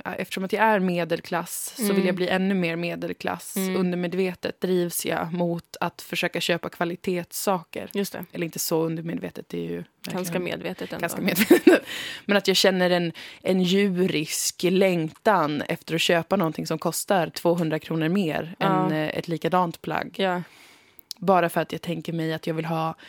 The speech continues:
Speaker 1: en kvalitetsskjorta, ett par bra jeans, ett par skor som håller i flera år och lägga lite mer pengar på det och så
Speaker 2: Mm.
Speaker 1: håller det. Men sen blir det aldrig så, för att jag kan inte lägga liksom femhundra spänn på en,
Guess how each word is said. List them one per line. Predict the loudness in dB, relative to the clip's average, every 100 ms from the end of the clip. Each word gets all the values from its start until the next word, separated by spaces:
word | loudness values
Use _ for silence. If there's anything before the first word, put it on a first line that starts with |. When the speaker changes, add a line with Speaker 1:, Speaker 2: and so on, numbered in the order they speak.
| -20 -8
Speaker 1:
en | -6
kvalitetsskjorta, | -2 -2 -2 -2 0 0 -2 -6 -6 -4 -8 _ -4 -4 -6 _ -16
ett | -8
par | -2 -2
bra | 0 2 4 6 4
jeans, | 2 0 -2 -6 -10 -12
ett | -4
par | -4
skor | -2 -2 2 4 4 -2
som | -2 -2
håller | 0 -2
i | -4
flera | -6 -4 -2
år | -2 -2 -2 -6 _ _
och | -6 -4
lägga | -4 -4
lite | -6 -4
mer | 2 2 2
pengar | -2 -6 -6 -8
på | -10 -6
det | -4 -4 -6 _ -8
och | -2
så | 2
Speaker 2:
Mm. | 4
Speaker 1:
håller | 4 2 -2
det. | -6 -12 -6
Men | 2
sen | 4 6
blir | 6
det | 6
aldrig | 4 2
så, |
för | 0
att | 0
jag | 2 2
kan | 2
inte | 0 2
lägga | 0 2 2 0
liksom | -4 -10 -12 -12 _ _ -6
femhundra | -4 -2 -2 -6 -6
spänn | -6 -4 -2 -2 -4
på | -6
en, | -8 -8 -12